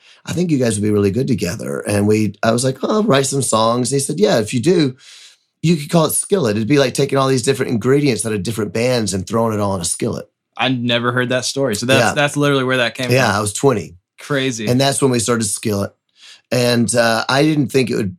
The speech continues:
Speaker 1: take off. I was hoping my other band was gonna happen. And, and this happened, and I was prayed about it. And I was like, "I can't believe I'm gonna drop out of college to be in a band." I never thought, I always wanted to play music for my life. I never thought I'd make money doing it, you
Speaker 2: Sure.
Speaker 1: know? So I was afraid to drop out of school.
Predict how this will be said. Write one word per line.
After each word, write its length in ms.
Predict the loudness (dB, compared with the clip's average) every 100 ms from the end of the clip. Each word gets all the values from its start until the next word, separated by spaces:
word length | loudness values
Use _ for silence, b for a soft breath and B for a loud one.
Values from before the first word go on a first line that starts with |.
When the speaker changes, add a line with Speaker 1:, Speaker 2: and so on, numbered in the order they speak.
| -4
Speaker 1:
take 220 | -2 0
off. 400 | 2 0 -2 -2
I 80 | 0
was 160 | 0
hoping 240 | 0 -2 -2
my 140 | -2
other 180 | 0 0
band 260 | -2 -6 -6
was 140 | -6
gonna 180 | -6 -6
happen. 440 | -6 -6 -6 -6
And, 240 | -4 -4 -4
and 160 | -2
this 320 | -2 -2 -4 b b b
happened, 600 | -2 0 2 2 4 2
and 120 | 2 2
I 80 | 0
was 160 | -4
prayed 340 | -4 0 2 2
about 320 | 2 2 2
it. 60 | 0
And 100 | -2
I 60 |
was 160 | -4 -4
like, 220 | -6 -10 B B B B B B _ -4
"I 40 |
can't 240 | 2 4
believe 160 | 4 2
I'm 80 | 2
gonna 120 | 0
drop 260 | 0 0 0
out 80 | -4
of 80 |
college 460 | -2 -2 0 0 -2
to 80 | -2
be 180 | 0 2
in 80 |
a 40 | 0
band." 380 | 0 0 2 4
I 40 |
never 200 | 4 4
thought, 200 | 0 -2
I 60 | 2
always 180 | 2 2
wanted 160 | 0
to 60 | 0
play 160 | 0 2
music 400 | 2 0 -2 -4
for 100 | -2
my 160 | -2
life. 420 | 0 0 -2 -2
I 60 | -4
never 160 | -4 -4
thought 140 | -2
I'd 120 | -2
make 140 | -4 -6
money 280 | -6 -6
doing 360 | -8 -10 -10 -14
it, 140 | -14 -8
you 100 | -6
Speaker 2:
Sure. 220 | -4 -4
Speaker 1:
know? 80 | -4
So 120 | -4
I 40 | -4
was 160 | -4
afraid 320 | -2 2 4 2
to 80 |
drop 240 | -4 -8 -8
out 80 | -8
of 60 |
school. 520 | -8 -6 -4 -4 -8